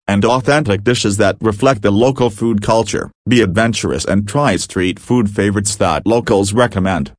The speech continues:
Seek authentic dining experiences. Look beyond tourist areas for authentic dining experiences. Local eateries, family-run restaurants,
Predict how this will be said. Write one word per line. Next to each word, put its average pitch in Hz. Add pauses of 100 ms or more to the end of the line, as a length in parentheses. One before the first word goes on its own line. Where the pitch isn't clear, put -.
Seek 107
authentic 131
dining 127
experiences. 90 (240)
Look 131
beyond 107
tourist 101
areas 101
for 107
authentic 127
dining 104
experiences. 101 (160)
Local 110
eateries, 65 (180)
family-run 131
restaurants, 101